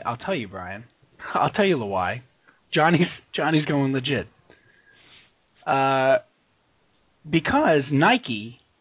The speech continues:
is now going to be making the uniforms for the N F L, and they have dropped hint after hint after innuendo after Michael Irvin commercial that they are going to change the look of the uniforms in the N F L. The Re-, Reebok's, uh,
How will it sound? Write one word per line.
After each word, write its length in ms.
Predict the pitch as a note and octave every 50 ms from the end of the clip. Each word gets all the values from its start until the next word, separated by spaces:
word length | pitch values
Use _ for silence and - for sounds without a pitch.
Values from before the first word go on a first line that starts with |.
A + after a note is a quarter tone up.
| _ - -
is 100 | C3 B2
now 200 | D3 E3 E3+ F3
going 160 | E3+ F3+ F3
to 80 | D#3 D#3
be 60 | D3+
making 340 | D#3 D3+ D3+ D3 E3 D#3 D3
the 60 | C#3
uniforms 560 | C3+ D#3 F#3 F#3+ E3 - - C#3+ B2+ B2 A#2+ - -
for 80 | C3+ B2
the 120 | B2 B2
N 100 | A#2+ A2+
F 180 | A2+ A#2 - -
L, 320 | D#3+ D3 C3 A#2+ A#2 E2 F#2+
and 160 | A#2 A#2 B2
they 120 | B2 B2+ B2
have 300 | C#3+ B2 A#2+ A#2 A2+ -
dropped 320 | - C3+ C3 B2+ B2 _ - - _ _ _ _ _ _ _ _ _ -
hint 220 | A3 A3 G#3 -
after 260 | F#3+ F3 E3 - D#3+ D3
hint 300 | B2 E3+ E3+ D#3+ - E3
after 260 | D#3 C#3+ D3+ D3+ D3
innuendo 540 | D#3 D3 D3+ D3 D3 C#3+ C#3+ C#3+ C#3+ C#3 C3+
after 240 | C3 B2 - C3
Michael 340 | B2+ C#3 C#3 C3+ - C#3 - -
Irvin 300 | D#3+ E3+ E3 D#3 C#3 C3+
commercial 560 | - B2+ A#2+ A2 G#2+ G#2 - G2+ F2+ F#2+ - _ _ _ _ _ _ _ _ _ _ _ _ _ _ _ _ _ _ -
that 120 | E3+ D3 C#3+ C#3+
they 80 | D3+ C#3+
are 120 | D3 C3+
going 380 | B2+ - C3+ D3+ E3+ E3 D3+ -
to 120 | - D#3 C#3 - - -
change 400 | E3+ E3 D#3+ D#3+ D#3 D3+ C#3+ C3+ B2+ C3+
the 80 | C3+
look 340 | B2+ B2+ C3 C#3+ D#3 C3 - - - - - - - - B2
of 160 | B2 A#2+ A#2
the 160 | A#2+ A#2 A#2
uniforms 680 | A#2 A#2+ C3+ D3 D3 C3+ B2+ - C3 A#2 A2 A2 G#2+ A2+
in 120 | A#2 A2+
the 120 | A2 G#2
N 120 | G#2 G2+ G#2+
F 100 | G#2 - -
L. 280 | G3+ D#3 F#2+ - - _ _ -
The 60 | G#2+
Re-, 220 | A#2 B2+ C3+ C3+ -
Reebok's, 380 | C3+ B2 B2+ B2+ B2+ B2 A#2+ A#2 - - - _ _ _ _ _ _ _ _ _ - -
uh, 120 | A2